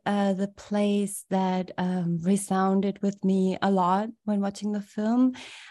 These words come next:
Uh, it's, it's just really, it's an insane place, I have to say, because I find it so beautiful and so magical. Um, can you say about more about this garden? Um, because it's so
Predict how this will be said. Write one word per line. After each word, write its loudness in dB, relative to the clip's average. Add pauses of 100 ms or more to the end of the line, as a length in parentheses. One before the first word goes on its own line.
Uh, 2
it's, -6
it's -8
just -6
really, 0
it's -6 (160)
an 2
insane 4 (100)
place, 0
I 0
have 0
to -4
say, 0
because -6
I 0
find 0
it -4
so -6
beautiful -2
and -2
so -6
magical. -4 (500)
Um, 4 (180)
can 2
you 6
say 0
about -2
more 4
about -2 (360)
this -4
garden? 0 (100)
Um, -2 (100)
because -6
it's -14 (160)
so -2